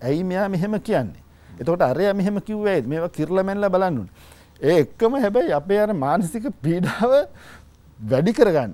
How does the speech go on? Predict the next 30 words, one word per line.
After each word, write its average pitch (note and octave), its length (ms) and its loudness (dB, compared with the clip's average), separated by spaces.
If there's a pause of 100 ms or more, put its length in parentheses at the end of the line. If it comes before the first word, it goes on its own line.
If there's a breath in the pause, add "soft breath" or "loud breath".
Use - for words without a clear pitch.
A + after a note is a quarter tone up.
(100)
මේක C3 180 -6
අර B2 240 0
කන්ෆියුස්ඩ් D#3+ 580 -4
ගතියක් G#3 380 -2
තියෙනවනේ. F#3+ 440 -10
අපිට - 220 -10
අපැහැදිලි F#3 480 0
තත්ත්වයක් F3 400 -2
තියෙනවනේ. G3 320 -8
ලෝක C#3+ 240 0
සෞඛ්‍ය F3+ 300 -2
සංවිධානයට F#3+ 560 0
හරියට F3+ 280 0
තේරෙන්නේ G3 380 0
නැත්නම් E3 320 -4
අපි B2+ 160 -4
කොහොමද G3 320 -2 (680 loud breath)
මේක D#3+ 260 -2
තෝරලා F#3 320 0
බේරලා F#3 320 2
ගන්නේ? G3 280 -4
මේ, E3+ 240 -4
මේ, D#3 220 -2
මේ, D3 200 -4
මේ C#3 180 -8
පැන්ඩමික් D3 560 -4
එක D#3 120 -6
හෝ E3+ 200 -2
මොකක් D3 320 -4
හෝ E3+ 220 -6